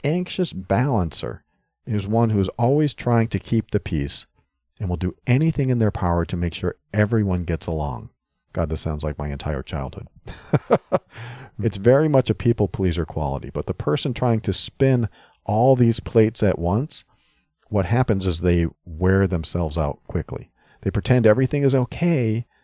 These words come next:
but they're exhausted from trying to handle everything and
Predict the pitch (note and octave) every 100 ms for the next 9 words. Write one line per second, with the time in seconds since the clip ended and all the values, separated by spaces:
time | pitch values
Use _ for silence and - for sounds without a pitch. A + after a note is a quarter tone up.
0 | _ _ - - G#2+ C3+ C#3 C#3+ C#3+ C#3
1 | E3+ E3+ - B2+ F2 G2 F#2+ - A#2 C3
2 | A#2 F#2 A#2+ A#2+ A2 A2 _ _ - D3
3 | D3 B2+ G#2 - F#2 F2 F2+